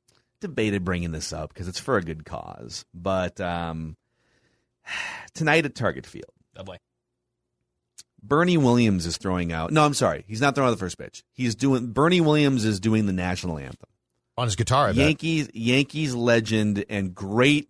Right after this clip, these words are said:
Speaker 1: I believe, maybe even Grammy winning musician, if not, maybe nominated, Bernie Williams. So,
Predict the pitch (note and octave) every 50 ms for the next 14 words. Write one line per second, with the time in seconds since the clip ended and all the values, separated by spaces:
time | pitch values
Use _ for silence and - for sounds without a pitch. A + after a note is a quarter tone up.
0 | _ _ - G2 G2 F2+ G2 B2+ F3+ G4+ G#4 C4 B2+ G2 A2+ D3+ - D#4 - D#4
1 | D#4+ A3 D#3 B2 G2+ F2+ - F2+ E2+ D#2+ E2 E2+ F#2+ G#2+ B2+ - - - - -
2 | - - - - D4+ - - _ _ _ _ _ _ _ _ _ _ - E2+ G2+
3 | A#2+ F3+ E4+ F4 F4 D#4+ B3+ - B2+ B2 G2+ A2+ B2 B2 - - E4 D#4+ D4 B3+
4 | - - G#2 - - C3+ C#3 D#3+ D#3 - - B2 B2 B2 G#2+ G#2+ G#2+ A#2+ B2+ C3+
5 | - C#4+ B2 G#2 A#2 B2 C3+ B2+ A2+ G#2 A2+ A#2+ D3+ F#3+ - - _ _ _ _
6 | _ _ _ _ _ _ _ _ _ _ - - - D#3+ C#3+ C3+ C3 B2 A#2+ A#2